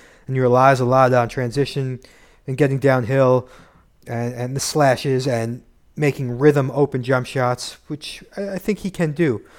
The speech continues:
but, um, not, it's not gonna be very efficient this year. And I don't think the Knicks helped him with what they did in free agency by signing, like, seven forwards,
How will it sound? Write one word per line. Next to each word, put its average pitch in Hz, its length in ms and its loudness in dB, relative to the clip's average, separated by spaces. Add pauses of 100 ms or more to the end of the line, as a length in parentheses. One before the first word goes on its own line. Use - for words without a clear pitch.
(500)
but, 135 340 0
um, 127 340 -2
not, 165 640 2
it's - 120 -6
not 180 120 4
gonna 165 80 -2
be 156 80 2
very 143 160 6
efficient 131 320 -2
this - 200 -10
year. 117 300 -6 (220)
And 117 400 -4 (560)
I 131 100 -6
don't 156 120 0
think 160 140 -4
the 143 80 -2
Knicks 139 240 -2
helped 151 260 2
him 120 200 -6 (240)
with 127 160 -10
what 135 140 -6
they 123 100 -2
did 123 200 -2
in 120 80 -10
free 123 240 -4
agency 120 460 -6
by 113 340 -6
signing, 120 480 -6
like, 107 260 -8
seven 123 500 -4
forwards, 113 600 -6